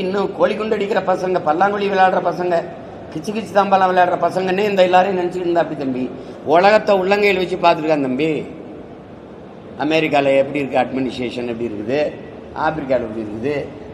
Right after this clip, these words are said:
ஆஸ்திரேலியா, ஜப்பான்ல எப்படி இருக்குது, எல்லாத்தையும் பார்த்துருக்கோம். நீங்க இன்னும் வந்துட்டு எங்களை ஏதோ விளையாட்டு பசங்க மாதிரியே கதை இழந்துக்கிட்டு இருந்தா எப்படி? சரி, அவர் ஐயா அங்க சைக்கிள் ஓட்டுறாரு,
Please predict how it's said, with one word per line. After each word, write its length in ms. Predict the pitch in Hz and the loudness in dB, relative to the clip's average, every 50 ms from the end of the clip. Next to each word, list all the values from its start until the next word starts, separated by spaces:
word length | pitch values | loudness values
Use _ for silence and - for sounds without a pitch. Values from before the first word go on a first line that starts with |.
| 120 127 | 0 0
ஆஸ்திரேலியா, 400 | 156 160 156 - 151 135 135 127 110 110 | 0 2 0 -2 -2 0 0 -2 0 0
ஜப்பான்ல 400 | 131 127 - 165 156 147 135 127 | 0 2 2 0 0 0 -2 -2
எப்படி 180 | 120 117 117 104 | -2 -2 -6 -6
இருக்குது, 260 | 98 101 107 139 147 156 - 123 127 127 | -6 -6 -4 -2 -2 -2 0 0 0 2
எல்லாத்தையும் 440 | 139 156 160 160 180 196 196 170 160 | 4 4 4 4 2 -2 0 0 0
பார்த்துருக்கோம். 420 | 156 - - 127 113 113 120 - - - - - - - 135 | 0 -2 -4 -8 -10 -10 -12 -12 -14 -16 -18 -18 -12 -4 0
நீங்க 160 | 165 175 175 170 165 | 0 2 2 2 0
இன்னும் 240 | 170 185 196 196 175 | 0 0 0 0 0
வந்துட்டு 260 | 175 175 170 175 170 160 | 0 -2 -2 -2 -2 -2
எங்களை 220 | 156 156 156 151 143 135 151 - - - - - - - - - - - - - - - - - - - - - - - - - - - - - 139 135 | 0 0 2 2 0 0 -2 -6 -12 -14 -14 -16 -16 -16 -16 -16 -16 -16 -16 -16 -18 -18 -18 -18 -18 -16 -16 -16 -16 -16 -16 -16 -16 -16 -14 -8 -6 -4
ஏதோ 140 | 131 151 151 139 131 123 - 131 | -2 0 0 0 0 -2 -2 -2
விளையாட்டு 380 | 156 147 151 175 175 165 165 139 143 | -2 2 4 4 2 2 -2 -6 -6
பசங்க 240 | 139 131 147 139 139 135 | -6 -6 -6 -4 -2 -2
மாதிரியே 260 | 139 143 147 156 156 151 156 - - - - - - - | -2 -2 0 0 0 0 -2 -4 -10 -14 -14 -14 -4 0
கதை 200 | 143 143 160 160 | 0 4 4 4
இழந்துக்கிட்டு 400 | 151 143 139 135 135 127 117 120 | 4 4 2 -2 -4 -6 -6 -8
இருந்தா 180 | 123 127 135 147 143 120 | -6 -2 -2 0 0 -2
எப்படி? 220 | 110 - 104 98 - - - - - - - - - - - - - - - - - - | -4 -6 -10 -10 -10 -12 -14 -14 -16 -16 -16 -16 -16 -16 -16 -18 -18 -16 -16 -16 -8 -2
சரி, 260 | 117 120 139 170 175 165 131 - - - - - - - - - - - - - - - - - - - - - - - - - - - - - - - - - - - - - - - - - - - | 0 0 2 2 2 0 0 -2 -6 -10 -12 -14 -16 -16 -16 -16 -18 -18 -18 -18 -18 -18 -18 -18 -18 -16 -16 -16 -16 -16 -18 -16 -16 -16 -16 -16 -18 -18 -18 -18 -18 -18 -18 -18 -18 -18 -18 -18 -18 -6
அவர் 220 | - - 147 147 143 | -2 0 2 4 4
ஐயா 320 | 139 135 135 147 160 160 | 4 4 4 6 4 4
அங்க 180 | 147 143 151 - | 4 4 -2 -4
சைக்கிள் 340 | - 139 139 131 139 139 139 | -2 -2 -2 -2 -2 -2 -2
ஓட்டுறாரு, 360 | 135 120 127 135 143 139 | -2 0 0 0 0 0